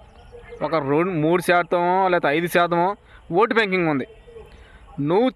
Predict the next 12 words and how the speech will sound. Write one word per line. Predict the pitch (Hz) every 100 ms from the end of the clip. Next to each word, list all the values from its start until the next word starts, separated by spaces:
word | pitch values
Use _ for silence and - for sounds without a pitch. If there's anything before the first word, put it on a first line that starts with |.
| 233
చేసిన | 233 226
ఇప్పుడు | 214 208
వ్యాఖ్యల | 156 143 185 220 202
వల్ల | 165 147 170 - - - - - -
ఆ | 165
ఉన్న | 196 175 208 247
ఓటు | 247 220 214 202
బ్యాంకింగ్ | 208 202 202
కూడా | 220
పోయేటట్టు | 175 180 156 143
ఉంది. | 127 - - - 415 - - - - - - -
ఆలోచించుకో. | 151 196 185 156 127